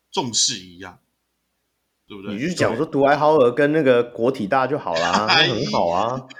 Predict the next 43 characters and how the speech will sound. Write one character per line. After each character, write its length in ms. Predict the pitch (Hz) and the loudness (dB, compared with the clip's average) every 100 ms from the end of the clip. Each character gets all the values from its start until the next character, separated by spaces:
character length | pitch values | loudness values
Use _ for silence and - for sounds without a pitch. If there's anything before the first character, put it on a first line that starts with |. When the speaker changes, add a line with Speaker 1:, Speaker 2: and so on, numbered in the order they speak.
| - - 226 - - - - - | -16 -8 -6 -6 -10 -12 -14 -4
Speaker 2:
可 60 | 147 | 0
是 120 | 185 | 2
你 60 | 190 | 2
看 240 | 147 185 | 4 4
哦， 60 | 165 | 2
Speaker 1:
对 40 | |
啊。 20 | 147 | 2
Speaker 2:
他 140 | 202 | 0
只 120 | 208 | 2
有 100 | 147 | 2
改 200 | 160 117 | 2 0
国 200 | 101 120 | 0 -2
体 140 | 131 98 | -2 -2
大 300 | 123 107 90 | 0 2 2
哦， 160 | 95 | 0
那 100 | 131 | -2
他 140 | 147 151 | -2 -4
去 140 | 151 | -6
别 240 | 131 110 107 | -4 -2 -2
间 200 | 117 127 | -4 -4
场 240 | 113 92 | -8 -4
馆， 200 | 98 85 | -4 -4
大 80 | 95 | -4
家 160 | 98 101 | -4 -4
都 180 | 101 | -4
没 180 | 98 87 | -6 -6
有 100 | 87 | -8
在 140 | 82 87 | -6 -10
care。 460 | - - 53 - - _ _ _ _ _ | -8 -10 -8 -12 -18 _ _ _ _ _
Speaker 1:
对 100 | - | -20
啊， 80 | 110 | -16
就 100 | 113 | -12
Speaker 2:
其 60 | 147 | -2
实 80 | 202 | 2
我 100 | 185 | 2
觉 160 | 120 | 2
得 100 | 127 | -2
那 40 | 147 | 2
个， 180 | 135 120 | 2 0
Speaker 1:
就 80 | |
很 120 | - _ | -6 _
奇 140 | _ | _
怪。 60 | _ | _